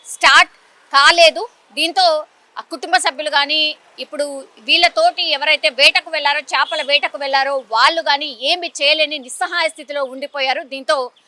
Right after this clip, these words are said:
పాపం ముగ్గురు, ఆ, అందరూ కలిసి వెళ్ళినటువంటి వాళ్ళు, ఇప్పుడు ముగ్గురు,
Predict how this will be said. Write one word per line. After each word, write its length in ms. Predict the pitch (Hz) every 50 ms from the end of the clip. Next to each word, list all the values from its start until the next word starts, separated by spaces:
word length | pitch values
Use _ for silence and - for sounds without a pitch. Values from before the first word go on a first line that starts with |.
| _ _ - - - _ -
పాపం 360 | 254 262 269 320 311 302 277 269
ముగ్గురు, 480 | 294 277 240 - 440 440 392 294 - _ _ _ _ _ _ _ _ _ -
ఆ, 260 | 208 226 226 226 226 _ -
అందరూ 340 | 214 226 247 285 339 339 339
కలిసి 340 | 330 339 320 - - 339 320
వెళ్ళినటువంటి 480 | 311 302 302 302 262 262 294 285 277
వాళ్ళు, 240 | 277 294 277 294 311
ఇప్పుడు 300 | - - - - 285 285
ముగ్గురు, 580 | 269 247 240 254 240 226 320 339 339 320 302